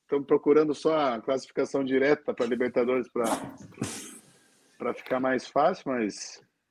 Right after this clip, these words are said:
mas é um time desmotivado. E eu acho que o Palmeiras, mesmo com esse time aí, entra mais motivado e vem com, vem com mais sede pro jogo. E eu acho que dá pra levar o...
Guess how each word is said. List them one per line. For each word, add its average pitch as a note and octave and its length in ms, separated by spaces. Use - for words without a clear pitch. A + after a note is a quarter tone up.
mas A#2 260
é C3+ 60
um D3+ 60
time F3+ 200
desmotivado. F3 680
E - 20
eu C3+ 80
acho D3 160
que - 60
o D3 60
Palmeiras, E3 380
mesmo F3 240
com F3+ 80
esse E3 140
time E3+ 240
aí, F3 140
entra F3 240
mais D#3+ 260
motivado D#3+ 720
e E3+ 80
vem E3 180
com, F3+ 340
vem C#3+ 180
com D#3+ 100
mais D#3+ 260
sede D#3 220
pro D3 200
jogo. C#3+ 300
E D#3 60
eu D#3+ 100
acho D#3 180
que - 60
dá E3 120
pra E3 100
levar E3 300
o... E3+ 300